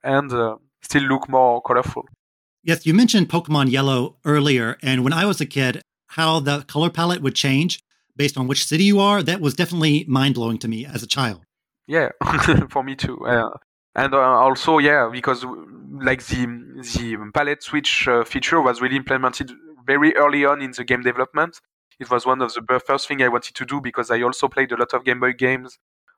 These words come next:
Speaker 1: on the Game Boy Color because I, I never owned the, the original Game Boy, uh, when I was young. I, I started with the Color, <laughs> so, but I played a lot of Game Boy game on the Color system, so that's why I wanted to have this feature to be able to change. Uh, and the,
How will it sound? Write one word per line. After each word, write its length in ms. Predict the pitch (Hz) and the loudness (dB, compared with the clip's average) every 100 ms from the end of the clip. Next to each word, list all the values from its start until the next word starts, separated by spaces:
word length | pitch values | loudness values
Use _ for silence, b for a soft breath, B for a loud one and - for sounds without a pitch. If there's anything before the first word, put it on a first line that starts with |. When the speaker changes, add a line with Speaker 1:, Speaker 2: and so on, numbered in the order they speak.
| - | -2
Speaker 1:
on 140 | 139 | 0
the 100 | 123 | 0
Game 160 | 123 120 | 0 2
Boy 120 | 117 | 2
Color 360 | - 131 143 151 | 2 2 2 0
because 300 | 127 120 117 | -2 -2 0
I, 260 | 113 104 | 2 2
I 60 | 120 | 2
never 280 | 139 151 - | 2 2 2
owned 240 | 151 143 | 2 2
the, 300 | 120 110 110 113 | 2 2 0 -2
the 80 | 120 | 0
original 440 | 123 127 123 123 | 2 2 0 0
Game 220 | 120 120 | 0 0
Boy, 340 | 123 123 120 107 | 2 2 0 -4
uh, 160 | 104 | -6
when 160 | 113 117 | -6 -4
I 80 | 113 | -4
was 200 | 113 117 | -4 -2
young. 260 | 131 190 - _ _ - | -2 -2 -8 _ _ -6
I, 100 | 113 110 117 | 0 2 0
I 120 | 117 | -6
started 440 | 113 - 123 131 | -6 -2 -2 -2
with 160 | 123 113 | -4 -2
the 80 | 117 | -2
Color, 400 | - 113 127 185 - | 0 4 4 2 -2
<laughs> 120 | - | 0
so, 460 | - 135 123 113 127 | 0 0 -2 -6 -6
but 180 | 123 147 | -4 0
I 60 | 156 | 0
played 200 | 185 180 | 2 2
a 80 | 135 | 2
lot 160 | 143 | 0
of 80 | 127 | -2
Game 160 | 131 127 | -2 0
Boy 120 | 127 | 0
game 200 | 131 127 | 0 -2
on 100 | 131 | -2
the 100 | 120 | -4
Color 280 | - 123 123 | 0 2 2
system, 420 | - - - 110 | 0 -8 -8 -10
so 420 | - 113 110 127 _ b b b | -10 -12 -12 -14 _ b b b
that's 140 | 135 131 | -2 2
why 120 | 147 | 2
I 60 | 135 | 2
wanted 240 | 131 143 | -2 -2
to 140 | - 127 | 0 0
have 140 | 127 | 0
this 160 | 120 - | -6 -8
feature 400 | 127 - 131 127 | -8 -4 -4 -4
to 320 | 123 113 113 | -6 -6 -4
be 140 | 117 | -4
able 160 | 113 117 | -4 -4
to 140 | 120 | -6
change. 420 | 120 - 117 120 113 | -8 -6 -6 -8 -14
Uh, 160 | 107 - | -10 -4
and 140 | 131 | -4
the, 160 | 120 | -2